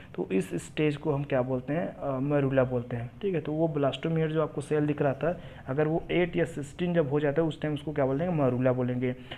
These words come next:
The morula continues to the divide and, अ, transform into blastocysts। और ये मॉरुला है वो कंटिन्यू क्या होता है, divide होता है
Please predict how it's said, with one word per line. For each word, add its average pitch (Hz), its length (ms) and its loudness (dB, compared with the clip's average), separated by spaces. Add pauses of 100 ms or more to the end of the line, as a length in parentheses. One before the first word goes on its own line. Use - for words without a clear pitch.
(160)
The 160 200 10
morula 165 380 4 (100)
continues 165 420 2
to 165 160 -2
the 160 100 4
divide 143 400 2 (120)
and, 143 160 0 (240)
अ, 139 240 0
transform 135 680 2
into 156 280 0 (380)
blastocysts। 135 680 -2 (320)
और 185 140 8
ये 185 60 8
मॉरुला 170 460 6
है 160 160 4
वो 165 200 0
कंटिन्यू 165 460 0
क्या 156 180 -2
होता 151 140 0
है, 151 100 0
divide 143 320 4
होता 151 200 0
है 143 240 2